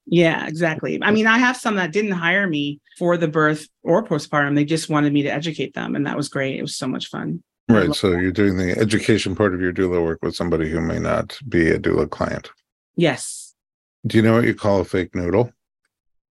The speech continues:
Speaker 1: I'm scared to ask.
Speaker 2: Impasta.
Speaker 1: <laughs>
Speaker 2: Impasta syndrome.
Speaker 1: Impasta. I get it. I get it.
Speaker 2: Yeah.
Speaker 1: There's no drum sequence. Sorry.
Speaker 2: <laughs> But, um, bum.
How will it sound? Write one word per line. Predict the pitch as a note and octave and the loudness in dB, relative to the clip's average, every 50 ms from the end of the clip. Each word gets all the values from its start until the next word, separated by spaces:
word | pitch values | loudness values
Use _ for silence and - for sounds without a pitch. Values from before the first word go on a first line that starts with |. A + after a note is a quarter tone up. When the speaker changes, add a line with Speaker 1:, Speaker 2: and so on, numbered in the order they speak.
| _ - | _ -4
Speaker 1:
I'm | D3+ D3 D3 | -2 -2 -2
scared | C#3+ - - D#3+ E3 D#3+ | -2 -2 0 0 0 0
to | E3 - - | -2 -4 -6
ask. | A2 E2+ D2 - - - - _ - - _ _ _ _ _ _ _ _ _ _ _ - - | -6 -6 -6 -8 -12 -16 -18 _ -20 -20 _ _ _ _ _ _ _ _ _ _ _ -8 -6
Speaker 2:
Impasta. | G2 G2 - A#2 A#2+ B2 B2 - - - - - _ _ _ - | -6 -2 0 0 0 0 0 -4 -8 -10 -10 -12 _ _ _ 0
Speaker 1:
<laughs> | C#4 D#4+ D4+ D4+ D4 F#4+ D#4+ D#4+ - F#4+ D#4+ - - - C4+ - - _ _ _ _ _ _ _ - | 2 2 2 2 2 2 2 2 2 0 -2 -2 -4 -8 -8 -8 -10 _ _ _ _ _ _ _ -6
Speaker 2:
Impasta | G2+ G#2 G2 A2+ A2+ A2 - - - E2+ | -4 0 2 2 2 2 0 -6 -10 -8
syndrome. | - - - F#2+ - - - - _ _ _ _ _ _ - - - - | -8 -8 -6 -4 -4 -4 -4 -6 _ _ _ _ _ _ -18 -18 -8 -2
Speaker 1:
Impasta. | - G#3+ A#3 B3 - D#4+ E4+ F4 E4 D4 - - - - G3+ F3 | 2 2 4 4 6 6 6 6 4 4 0 -2 -2 0 2 2
I | D#3 D#3+ E3+ | 2 0 -2
get | F3 A3 B3+ C#4 C#4 | -2 -2 -2 -2 -2
it. | B3+ G#3 F#3+ | -2 -2 -2
I | F3+ | -2
get | F3+ G3+ G#3 G#3+ G3+ F#3+ | -2 -2 0 0 0 0
it. | E3 C#3+ C#3 D3 | 0 -2 -2 -2
Speaker 2:
Yeah. | D3 D3 C3+ B2+ A2+ - - - - - - - - - - - | -2 -2 -2 -2 -2 -2 -4 -6 -8 -12 -16 -18 -18 -14 -8 -4
Speaker 1:
There's | F#3 F#3 F#3 G3 | -4 -2 0 0
no | G3+ G3 F3 | -2 -2 -2
drum | F3 F3 F3 F#3 F3 D#3+ D#3 | 0 0 2 2 2 2 0
sequence. | D3+ - D3+ C#3+ - - D3+ D3+ - - - - | -2 -4 -6 -6 -6 -8 -8 -8 -8 -10 -14 -12
Sorry. | - - - - - E3+ E3 | -12 -10 -8 -8 -4 0 2
Speaker 2:
<laughs> | - G2 F2 - - - B2 - - G3 G#3+ - - C3 B2+ A#2+ A#2 A#2 A2 F#2+ E2+ E2+ E2+ - - | 4 4 4 4 4 2 2 4 6 6 4 6 4 2 2 4 4 4 4 2 2 0 -4 -6 -6
But, | E2+ E2+ F#2 F#2+ G2 | -4 -2 0 2 2
um, | G2 F#2+ F#2 F#2 - _ _ _ _ _ _ | 2 2 0 -2 -6 _ _ _ _ _ _
bum. | - D2+ B1+ - - - | -6 -6 -6 -6 -10 -16